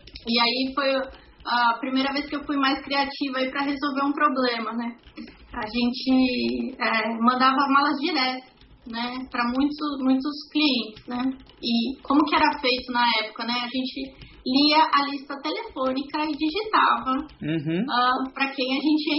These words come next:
Speaker 1: enviar a mala
Speaker 2: Caraca.
Speaker 1: direta da empresa. Então, isso também fazia parte do meu trabalho.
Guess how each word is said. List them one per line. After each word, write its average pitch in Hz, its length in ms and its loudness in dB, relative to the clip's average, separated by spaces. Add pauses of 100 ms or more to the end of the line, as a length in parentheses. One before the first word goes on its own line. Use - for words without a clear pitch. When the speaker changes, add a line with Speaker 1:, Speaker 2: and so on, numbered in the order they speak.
Speaker 1:
enviar 285 460 4 (360)
a 269 100 2
mala 254 240 6
Speaker 2:
Caraca. 156 200 2
Speaker 1:
direta 247 300 -4
da - 80 -2
empresa. - 540 -8 (1400)
Então, 233 140 -6
isso 262 240 -2
também 277 280 2
fazia 294 300 0
parte 277 300 0
do 302 80 2
meu 294 200 2
trabalho. 302 580 0